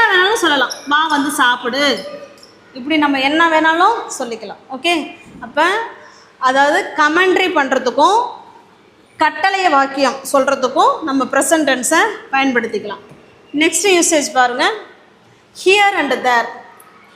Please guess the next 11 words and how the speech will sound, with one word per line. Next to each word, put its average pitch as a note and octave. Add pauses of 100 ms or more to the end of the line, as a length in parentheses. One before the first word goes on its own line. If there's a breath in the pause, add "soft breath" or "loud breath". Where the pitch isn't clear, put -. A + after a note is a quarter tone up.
(120)
"இங்க C4
பார் F4
பாம்பு," D4 (600)
"இங்க B3+
பார் E4
பஸ் D4
வருது," C#4 (640)
"இங்க C4
பார் F#4+
உன் E4
ஃப்ரெண்டு D#4